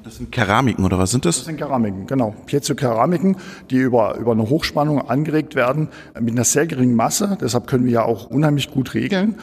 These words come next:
Speaker 2: Und das ist wirklich auch ein Kern-Know-how von, von Festo, das genau zu beherrschen. Aber wie gesagt, das macht's auch möglich,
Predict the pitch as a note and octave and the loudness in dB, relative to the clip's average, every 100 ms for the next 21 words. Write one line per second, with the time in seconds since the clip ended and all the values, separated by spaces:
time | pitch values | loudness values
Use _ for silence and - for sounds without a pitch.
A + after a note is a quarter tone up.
0 | - - - A2 C3+ C#3 C3 C3+ C3+ C3 | -14 -8 0 2 2 0 -2 -4 -4 0
1 | C3 B2 A#2 A2 - A#2+ D#3 D3 C#3+ C3+ | 0 0 -2 -4 -2 0 2 0 2 0
2 | C3+ B2 A#2 A2 A#2 G#2+ C#3+ C#3+ - C3+ | 2 2 2 0 -2 -2 -2 -4 -2 -2
3 | G#2+ - A2 A2 A#2 G#2+ B2+ - A2+ A2 | -2 -2 -2 -2 -2 -2 -2 0 0 2
4 | C3+ C#3 B2 - - - - - B2 - | 2 4 2 0 -8 -18 -20 -4 -2 0
5 | C3+ - C3 A#2+ G#2+ A2+ - D#3 - | -2 0 0 0 2 2 2 0 -2